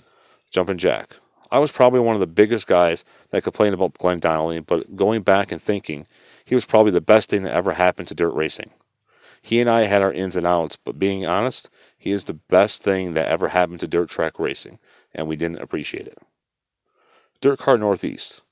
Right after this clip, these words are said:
Jumpin' Jack. At the time, terrible. I think they're all about money, and they have just run the thing into the ground. Let me preface that. That was back ten years ago. Things have definitely changed.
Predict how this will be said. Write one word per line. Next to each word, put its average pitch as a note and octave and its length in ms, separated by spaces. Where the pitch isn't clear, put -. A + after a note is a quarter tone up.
Jumpin' D#2+ 260
Jack. D#2 340
At - 80
the F2 80
time, D#3 340
terrible. - 400
I G2 100
think D3 200
they're A2 160
all A2+ 220
about G2 220
money, F#2+ 320
and E2 160
they D#2+ 140
have D#2 280
just - 640
run F2 280
the F2+ 60
thing E2 200
into E2 180
the D#2+ 60
ground. C#2+ 420
Let F2+ 100
me E2+ 80
preface - 340
that. E2+ 160
That E2 140
was E2+ 140
back E2 360
ten D#2+ 240
years D#2+ 220
ago. C#2+ 220
Things D#2+ 280
have D2+ 100
definitely D2 340
changed. - 540